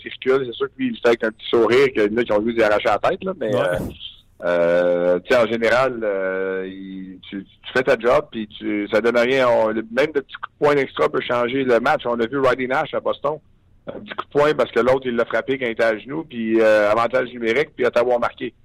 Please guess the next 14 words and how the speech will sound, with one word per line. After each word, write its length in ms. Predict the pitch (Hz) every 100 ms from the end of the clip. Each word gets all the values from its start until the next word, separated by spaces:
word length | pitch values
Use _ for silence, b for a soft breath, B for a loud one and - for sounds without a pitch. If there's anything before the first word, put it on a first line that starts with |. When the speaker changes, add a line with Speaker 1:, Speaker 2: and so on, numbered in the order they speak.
| _ _ _ -
Speaker 1:
Donc, 320 | 107 107 -
euh, 480 | 104 101 98 95 95
faut 80 | 104
que 40 |
tu 100 | 98
fasses 160 | 123 123
attention 440 | 120 120 110 135
parce 160 | 135 117
que 80 | 80
autant 300 | 104 117 151
les 140 | 143
arbitres 240 | 127 143 156
sont 80 |
permissifs, 520 | - 117 113 - 139